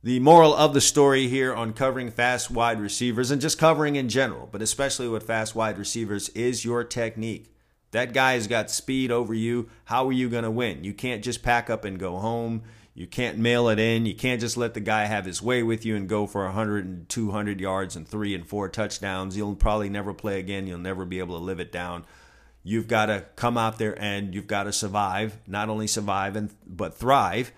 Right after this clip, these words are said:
And you're gonna do that with your technique. So you should have done that in the off season. Even if you didn't, or you didn't do it enough or to your liking,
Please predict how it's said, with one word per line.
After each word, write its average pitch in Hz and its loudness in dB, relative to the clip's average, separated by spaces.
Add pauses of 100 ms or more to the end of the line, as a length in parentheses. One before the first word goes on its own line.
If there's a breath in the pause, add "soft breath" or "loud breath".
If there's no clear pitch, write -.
(180 soft breath)
And 151 -8
you're 202 0
gonna 170 0
do 151 4
that 139 6
with 127 2
your 123 2
technique. 107 -2 (720)
So 98 -2 (640)
you - -18
should 143 6
have 143 6
done 147 10
that 151 10
in 143 2
the 139 2
off 135 4
season. 151 -2 (200)
Even 92 -6
if 117 -6
you 127 -2
didn't, 123 -2
or 98 -4
you 95 -4
didn't 104 -4
do 104 0
it 107 0
enough 104 -4
or 95 -4
to 113 -6
your 104 0
liking, 117 -2